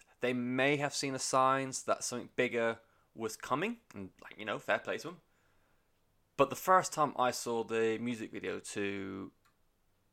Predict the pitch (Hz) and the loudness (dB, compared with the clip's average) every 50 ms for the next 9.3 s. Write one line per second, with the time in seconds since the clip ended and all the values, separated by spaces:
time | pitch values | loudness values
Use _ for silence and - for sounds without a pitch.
0 | _ _ _ _ - 127 113 - - 101 - 104 92 107 98 - - - 107 104 | _ _ _ _ 6 6 6 6 4 -8 -10 -4 2 2 2 2 2 -2 2 2
1 | 92 82 85 80 - - 92 95 90 87 - - 95 - _ - - - - - | 2 2 0 -2 0 0 0 0 0 -2 -6 -14 -20 -20 _ -20 -18 -18 -14 -8
2 | 113 110 107 95 - - - - - 71 - - - - - - - - - _ | -4 -2 -2 -2 -4 -10 -10 -6 -6 -6 -6 -6 -8 -8 -8 -8 -8 -12 -20 _
3 | _ _ _ _ _ _ _ _ _ _ _ _ _ _ _ - - _ - - | _ _ _ _ _ _ _ _ _ _ _ _ _ _ _ -20 -20 _ -20 -20
4 | - - - 120 117 117 113 110 - - - 123 117 113 - - - - 104 101 | -14 -2 4 6 8 8 8 6 2 -2 0 0 0 0 0 -8 -10 -8 -6 -4
5 | 107 117 117 117 113 113 113 110 - - _ _ - - - - - - - 107 | 0 2 2 4 4 4 2 2 0 -2 _ _ -16 -14 -12 -12 -12 -12 -10 -8
6 | 101 101 101 104 107 104 104 104 - - _ _ _ _ _ _ _ - 120 123 | -6 -6 -4 -4 -4 -6 -6 -8 -10 -12 _ _ _ _ _ _ _ -10 -8 -6
7 | 135 147 160 165 160 151 131 127 117 - - - - - 120 117 113 110 107 107 | -2 0 0 2 2 0 0 -2 -4 -4 -6 -4 2 6 8 8 10 10 10 8
8 | 104 104 101 101 101 - - _ - 113 117 120 117 104 110 - - - - - | 8 6 4 4 2 -2 -8 _ -10 -4 -2 -2 -2 -2 -4 -10 -12 -14 -14 -12
9 | - - 60 57 - | -8 -8 -8 -8 -8